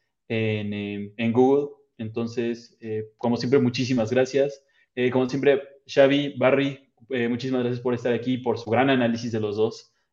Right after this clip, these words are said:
Eh, como siempre, eh, saben que es muy bien, este, es muy agradecido.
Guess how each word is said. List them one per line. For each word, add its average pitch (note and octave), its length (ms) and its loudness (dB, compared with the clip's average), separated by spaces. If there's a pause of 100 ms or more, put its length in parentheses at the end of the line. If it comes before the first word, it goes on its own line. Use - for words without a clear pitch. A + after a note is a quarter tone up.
Eh, A2 140 -6
como A2 200 -2
siempre, A#2 640 -2
eh, G#2 180 -14
saben A2 380 0
que G#2+ 420 -6
es A2 380 -8
muy A#2+ 340 0
bien, A2 300 -2
este, G#2+ 580 -10
es A#2 140 -4
muy C3 160 4
agradecido. B2+ 680 0